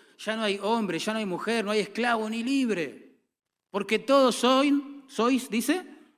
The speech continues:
uno en Cristo Jesús. Una de las cosas más bellas que Dios hace a través de la iglesia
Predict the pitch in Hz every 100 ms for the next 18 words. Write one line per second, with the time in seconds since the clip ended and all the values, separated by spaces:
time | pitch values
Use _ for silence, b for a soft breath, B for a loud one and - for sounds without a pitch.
0 | _ - 302 311 208 208 233 - - -
1 | _ _ _ _ 175 180 226 240 233 208
2 | 185 - 240 220 214 220 214 190 - 214
3 | 202 185 220 196 165 170 220 - 147 156
4 | 170 196 220 233 202 170 175 202 175 170
5 | 190 175 143 139